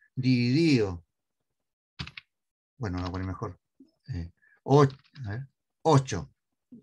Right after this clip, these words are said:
Parto con el ocho. Entonces, ahí, ya. Ocho partido por dos me da cuatro. ¿Ya? ¿Y el resto?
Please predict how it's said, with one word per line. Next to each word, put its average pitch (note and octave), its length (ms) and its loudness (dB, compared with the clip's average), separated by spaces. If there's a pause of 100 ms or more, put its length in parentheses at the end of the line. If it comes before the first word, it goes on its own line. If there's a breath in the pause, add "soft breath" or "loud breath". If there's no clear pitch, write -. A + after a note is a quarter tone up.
(360)
Parto A#2 240 -2
con E3 100 0
el F3+ 100 2
ocho. - 340 -4 (1300)
Entonces, - 540 -12 (1000)
ahí, F#2 180 -6 (480)
ya. E2 320 0 (840)
Ocho F#3+ 600 4 (720)
partido E3+ 480 2
por F3 200 0
dos F#3 400 4 (500)
me B2 180 2
da A#2 260 2 (280)
cuatro. - 520 0 (1500)
¿Ya? F#3 260 -2 (580)
¿Y C3 120 2
el C3 80 8
resto? A3 540 0